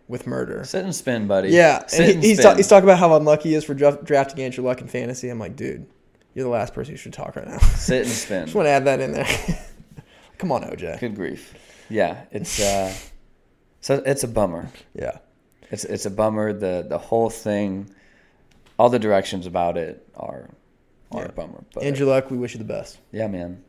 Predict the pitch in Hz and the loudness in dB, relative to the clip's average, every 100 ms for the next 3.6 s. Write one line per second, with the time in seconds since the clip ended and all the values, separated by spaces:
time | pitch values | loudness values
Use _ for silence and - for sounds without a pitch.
0 | 95 101 92 92 _ _ _ _ _ _ | -16 -12 -14 -16 _ _ _ _ _ _
1 | _ _ _ _ 95 104 101 107 - 90 | _ _ _ _ -8 -6 -6 -6 -8 -10
2 | 101 98 90 - _ _ _ _ _ _ | -8 -8 -10 -18 _ _ _ _ _ _
3 | 101 101 104 107 - | -14 -6 -6 -8 -14